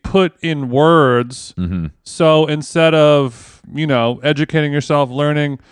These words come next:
Speaker 1: working hard to try and figure out what this thing means to you and describe it with the respect, you're just like, "Uh, I don't know. It's like vibes."
Speaker 2: <laughs> Yeah,
Speaker 1: And then everyone else is like, "Good enough." And you're like, "What is, what, what, what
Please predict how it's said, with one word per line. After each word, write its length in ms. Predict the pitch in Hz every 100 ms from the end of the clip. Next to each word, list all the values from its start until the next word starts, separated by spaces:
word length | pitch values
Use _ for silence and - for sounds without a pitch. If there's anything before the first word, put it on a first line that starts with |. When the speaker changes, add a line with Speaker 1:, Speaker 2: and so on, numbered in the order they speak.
| _ _ -
Speaker 1:
working 420 | 139 180 185 165
hard 480 | 135 170 165 165 156
to 100 | -
try 340 | - 160 151
and 140 | 151 143
figure 300 | 156 143 147
out 300 | 147 143 135
what 420 | 131 156 151 139
this 300 | 147 147 -
thing 320 | - 156 147
means 320 | 143 151 151 -
to 120 | 147
you 180 | 143 139
and 140 | 135
describe 500 | 127 - - 147 143
it 140 | 139 139
with 200 | 135 135
the 100 | 131
respect, 600 | 131 - 165 151 - - _ _ _ _
you're 100 | 147
just 200 | 147 135
like, 240 | 147 135 131 _ _ -
"Uh, 760 | 185 185 175 175 175 170 170
I 100 | 180
don't 100 | 226
know. 120 | 170 160
It's 100 | 180
like 120 | 180
vibes." 500 | 160 190 123 - - -
Speaker 2:
<laughs> 80 | 110
Yeah, 200 | 131 139
Speaker 1:
And 120 | 123 143
then 140 | 151 147
everyone 320 | 143 151 147
else 220 | 147 147
is 100 | 160
like, 220 | 156 151 - _
"Good 160 | 190 190
enough." 420 | 185 156 117 -
And 80 | 151
you're 80 |
like, 140 | 151 135 _ _ _ _
"What 200 | 165 196
is, 200 | 185 156
what, 380 | 147 180 190 143
what, 320 | 185 208 185 _ _
what 260 | 175 214